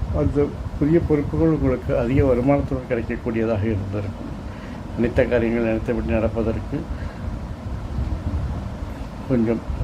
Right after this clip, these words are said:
அலைச்சலையும் தியாகத்தையும் நீங்கள் செய்ய வேண்டியிருக்கும். குழந்தைகள் ஆரோக்கியத்தில் கவனம் தேவை. பூர்வீக சொத்திலிருந்து சில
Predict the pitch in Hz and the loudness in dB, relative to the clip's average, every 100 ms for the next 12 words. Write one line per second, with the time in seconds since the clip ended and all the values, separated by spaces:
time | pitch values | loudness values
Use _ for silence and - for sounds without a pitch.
0 | - - - - 123 123 131 120 120 120 | -6 -8 -10 0 0 2 0 2 2 4
1 | 113 113 113 120 113 104 104 113 110 113 | 4 2 -2 -4 -4 -4 -4 -2 -2 -2
2 | 107 98 - 147 - 127 120 117 117 117 | -4 -6 -8 -8 0 2 2 2 2 0
3 | 113 113 - 110 110 113 120 107 110 107 | -2 -8 -8 -4 -2 -2 -4 -4 -4 -4
4 | - - - - - - - - - - | -6 -8 -8 -8 -10 -10 -10 -12 -12 -12
5 | - - - - - - 135 131 131 113 | -12 -12 -12 -14 -12 4 4 6 2 0
6 | 123 127 120 113 113 110 117 | -2 -2 -2 -2 -4 -6 -6